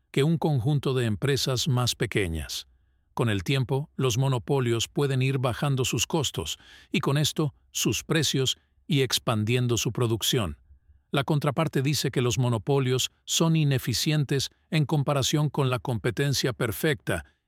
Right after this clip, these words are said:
y que producen daño a los consumidores por sus precios más altos. Por esto,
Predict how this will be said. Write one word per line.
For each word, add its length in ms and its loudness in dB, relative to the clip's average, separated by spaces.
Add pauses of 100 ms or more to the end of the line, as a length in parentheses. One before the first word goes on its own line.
(140)
y 80 -2
que 140 0
producen 680 -2
daño 500 0
a 60 -2
los 220 0
consumidores 880 0 (280)
por 180 -2
sus 200 -2
precios 600 0
más 300 0
altos. 520 -4 (840)
Por 160 2
esto, 380 -2